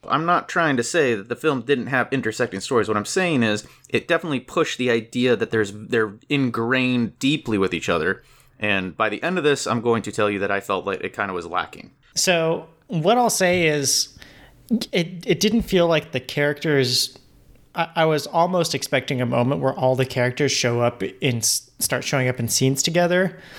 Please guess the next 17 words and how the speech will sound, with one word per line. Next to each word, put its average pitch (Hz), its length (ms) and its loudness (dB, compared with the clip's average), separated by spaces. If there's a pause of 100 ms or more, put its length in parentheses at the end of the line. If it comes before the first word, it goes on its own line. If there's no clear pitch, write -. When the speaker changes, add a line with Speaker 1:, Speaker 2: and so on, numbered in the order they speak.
(340)
Speaker 2:
That 160 340 0
didn't 190 200 0
really 147 260 2
come 131 220 0
through 117 240 0
as 113 120 0
much. - 460 -2 (220)
Um, 120 480 0 (520)
but 156 260 0
it 165 220 -4
is 175 300 4
really 143 520 2
difficult 131 640 -2
to 139 100 0
disentangle 123 680 0
the 113 120 -4
stories 127 540 0